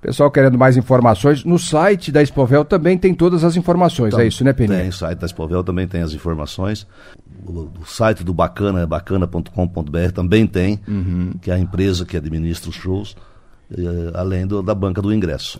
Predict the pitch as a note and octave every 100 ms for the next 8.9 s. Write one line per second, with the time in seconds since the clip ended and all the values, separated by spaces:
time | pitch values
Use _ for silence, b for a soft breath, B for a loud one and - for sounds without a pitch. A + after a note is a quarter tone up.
0 | - G#2+ G#2+ A2+ G2+ A2+ - A#2 G#2 G#2
1 | B2+ G#2 G#2+ - G#2+ G#2 - F#2+ G#2 G2
2 | G#2+ - G#2 G2+ - G#2 G#2+ G2+ F#2+ A2
3 | F#2+ G#2 G2+ A2 G#2 G#2 - G#2 G2+ F2+
4 | G#2 G#2 F#2+ A2 F#2+ A2 G2 - G2 A2
5 | G2 G2 F#2+ G#2 A2+ A#2+ - - - C#3
6 | C#3 A#2+ A2+ - C#3 C3 C3 G2+ A#2 B2
7 | A#2+ A#2 G#2+ G#2 B2 A#2 F#2 B2+ C3+ B2
8 | A2+ - A2 G2+ E2 A#2 B2 C3 -